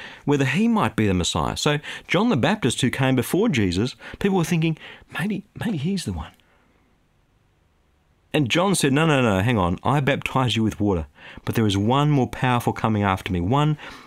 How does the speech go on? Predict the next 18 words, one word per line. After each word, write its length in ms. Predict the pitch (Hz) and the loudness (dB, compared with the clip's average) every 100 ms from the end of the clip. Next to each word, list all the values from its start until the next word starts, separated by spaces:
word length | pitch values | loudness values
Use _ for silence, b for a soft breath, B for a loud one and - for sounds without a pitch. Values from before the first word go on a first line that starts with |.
| B | B
whose 180 | 131 113 | -2 0
sandals 420 | - 165 202 107 | 0 2 2 2
I'm 100 | 98 | 2
not 160 | 107 - | 0 0
fit 160 | - 147 | -4 -4
to 60 | |
tie. 380 | - 156 - 82 - _ b b b | -2 -2 -2 -6 -14 _ b b b
He 360 | - - 131 160 | -16 -4 0 2
will 140 | 127 | 2
baptize 540 | 95 101 - 104 87 90 | 2 -2 -2 -2 -2 -2
you 80 | 95 | -4
with 80 | |
the 60 | 78 | -2
Holy 240 | 95 98 | -2 -2
Spirit 380 | 95 - 90 90 B B B B - | -4 -6 -4 -6 B B B B -10
and 100 | 92 | -8
with 140 | 85 | -8
fire." 380 | - 95 87 | -10 -12 -12